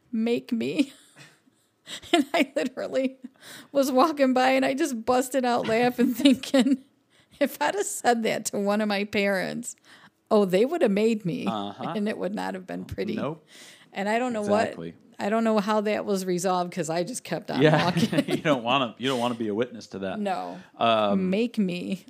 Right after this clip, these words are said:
Speaker 2: Right. <laughs> Right. Uh,
Speaker 1: And
Speaker 2: yeah.
Speaker 1: kids are gonna do that. I mean, perfect
Speaker 2: Oh,
Speaker 1: kids are
Speaker 2: yeah,
Speaker 1: gonna do
Speaker 2: yeah,
Speaker 1: that.
Speaker 2: yeah,
Speaker 1: I'm not
Speaker 2: yeah.
Speaker 1: picking on
Speaker 2: Yeah.
Speaker 1: the mom like she's raising a jerk. I just wonder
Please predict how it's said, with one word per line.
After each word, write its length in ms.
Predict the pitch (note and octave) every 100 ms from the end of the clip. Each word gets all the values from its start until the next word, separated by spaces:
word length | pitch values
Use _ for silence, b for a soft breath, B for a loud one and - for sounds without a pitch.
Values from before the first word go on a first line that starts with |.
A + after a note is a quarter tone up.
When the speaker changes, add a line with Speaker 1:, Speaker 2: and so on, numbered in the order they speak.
| -
Speaker 2:
Right. 260 | G3+ F#3+ - - _ -
<laughs> 1120 | G4+ - - E4+ - C4+ - _ _ _ -
Right. 420 | C#3+ C#3+ C3+ B2 - B B B B
Uh, 440 | B2+ C3 A#2+ A2+ G#2+ B B _ _ _ _ _ _ _ -
Speaker 1:
And 140 | C4+
Speaker 2:
yeah. 60 | D#4
Speaker 1:
kids 120 | D#4
are 80 | B3
gonna 220 | G3 E3+
do 220 | D#3+ D#3
that. 160 | F3 F3
I 60 |
mean, 220 | E3 E3+ D#3+
perfect 320 | - G3 F3
Speaker 2:
Oh, 140 | G#4+ D#4
Speaker 1:
kids 160 | E3
are 100 | -
Speaker 2:
yeah, 80 | -
Speaker 1:
gonna 160 | - -
do 100 | D#3
Speaker 2:
yeah, 40 |
Speaker 1:
that. 60 | D3+
Speaker 2:
yeah, 100 | F3+
Speaker 1:
I'm 100 | F#3+
not 200 | G3+ F3+
Speaker 2:
yeah. 100 | -
Speaker 1:
picking 320 | - G3 F#3+
on 140 | E3+ E3
Speaker 2:
Yeah. 60 | E3
Speaker 1:
the 80 |
mom 220 | E3 E3+ E3
like 180 | E3
she's 240 | - E3+ D#3+
raising 340 | D#3+ E3 D#3
a 140 | D#3+ E3+
jerk. 420 | - F3+ E3+ E3+
I 120 | F#3
just 180 | F#3 -
wonder 260 | E3 E3+